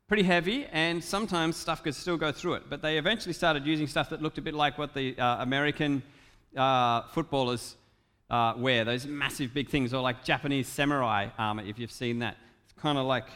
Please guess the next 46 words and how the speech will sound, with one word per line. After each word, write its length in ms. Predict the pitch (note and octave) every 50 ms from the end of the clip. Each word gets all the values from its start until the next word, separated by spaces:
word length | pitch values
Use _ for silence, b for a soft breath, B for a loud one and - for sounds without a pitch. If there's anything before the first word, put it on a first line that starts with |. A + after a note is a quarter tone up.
| - - _ _ _ _
big 160 | - C3 A#2
scales, 540 | - - - - C#3 C3 B2+ A#2 A2 G2 -
like 180 | A2 G#2+ - -
plates 400 | - - D#3 C3+ G#2+ - - -
on 80 | A2+
top 160 | - - C3
of 60 | A#2+ C3+
each 100 | A#2+ -
other, 140 | A#2+ G2+ G2
four 260 | - - F3 F3 E3
parts, 420 | - - D#3 B2+ A2 G#2 - - - - - _ -
one 140 | C#3+ D3 D3
on 60 | C#3+
each 120 | C#3+ C#3
shoulder 280 | - - D#3+ E3 F#3 G#3
and 160 | F#3+ D3+ C3+
one 180 | C3+ C#3 C#3+ C#3
there, 120 | C#3 C#3+
and 80 | C#3 C#3
then 80 | C3+
they 100 | C3 B2
tie 420 | - - - - - D#3+ D#3 D#3 D3+
it 60 | C3+
up 100 | C3 C#3 C#3
real 160 | C#3 C#3 C3
tight. 340 | - - - D3 E3+ G#3+ - - - B B B B B B B B B -
And 80 | D#3
it 20 | F#3
was 120 | F3 C#3
very 380 | C3 C3+ G3 G3 G3 G3 F#3 F3
effective. 600 | D3+ - - E3+ F3+ F3 - - E3 B2 - - -
Nothing 320 | C#3+ E3 F#3 E3+ F#3+ F3 D#3
could 160 | D#3+ D3 C#3+
get 180 | F3 E3+ E3
through. 340 | - - E3+ F#3 F#3+ C#3 G2+ - - - - -
Super 400 | - - - - G#3 G3+ D#3 D3+
effective. 480 | C3+ - - C#3+ C3+ B2+ - - G2 F2 - - _ _ _ _ _ _ _ _ _ _ _ _ _ _ _ _ _ _ _ _ _ _ _ _
And 220 | - G3+ G#3+ G#3+ G#3
you 80 | A3+
can 220 | A3 A#3+ A#3+ A#3 A#3
look 160 | B3 C#4 -
at 120 | D4+ -
righteousness 840 | - G#3 A3+ C4 B3+ - B3+ G#3+ - - A3+ A3+ G#3 - - - - - _ _ _ _ _ _ _ _ -
in 140 | F#3+ G3 F#3
two 220 | - - A#3+ A#3
ways. 540 | G#3+ G#3 F3+ C3+ G#2+ G2 - - - -